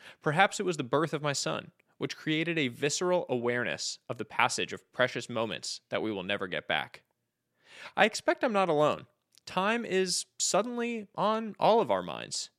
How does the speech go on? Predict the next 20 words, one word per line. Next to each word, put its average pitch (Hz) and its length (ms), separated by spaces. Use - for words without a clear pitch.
And 185 100
while 233 260
this 285 240
may 180 220
force 143 380
us 135 140
to 120 100
confront 123 440
some 110 140
harsh 113 320
realities, 98 680
I 208 120
would 285 100
encourage 294 480
you 285 60
to 269 80
consider 175 440
this 180 300
a 160 120
small 196 580